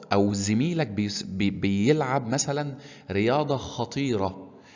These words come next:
يبقى إذن هو بيلعب رياضة إيه؟ يبقى ركز لي، كلمة إكستريم من أهم الكلمات اللي عندنا في الدرس الأول، وكلمة individual، وكلمة كولكتيف، وكلمة ناتيك، وكلمة أمبليانير. واحدة واحدة واحفظ وانت قاعد.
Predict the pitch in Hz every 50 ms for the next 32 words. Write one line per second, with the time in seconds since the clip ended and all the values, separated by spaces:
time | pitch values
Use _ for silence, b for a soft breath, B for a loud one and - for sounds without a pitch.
0 | B B 101 101 101 90 - 104 - - 127 147 143 143 131 120 117 131 135 135
1 | 113 127 139 139 131 113 110 110 120 120 123 123 - - 85 85 - - 92 101
2 | 98 98 - 95 98 - 113 107 90 87 85 80 - - - 151 170 175 165 143
3 | 127 110 - - - - - - 104 - - - 101 - - - - 101 113 147
4 | 175 180 175 B B B B B B B B B - 92 101 104 101 - - 104
5 | 104 104 127 151 180 175 160 143 113 98 - 107 110 123 147 143 135 120 98 95
6 | 98 120 135 131 - 113 101 95 104 127 - - - - - - 90 87 85 90
7 | 90 - 143 147 170 156 135 - - 110 104 98 95 90 95 104 101 92 90 95
8 | 117 151 170 160 B B B B B B B - 92 92 - 139 165 175 165 139
9 | - - - 117 113 107 104 101 - - - - 147 147 139 123 - - - -
10 | - - - 95 95 95 - 143 147 156 135 120 101 - - 107 104 95 95 95
11 | - 156 165 165 - - - - - - 95 95 95 - 131 135 131 127 117 -
12 | - - - 123 151 160 160 135 135 131 131 131 123 117 98 78 - - - -
13 | B B B B B B _ 87 95 - - 98 104 101 104 107 - - 107 104
14 | 101 - - 107 98 104 107 107 101 104 101 110 117 113 101 90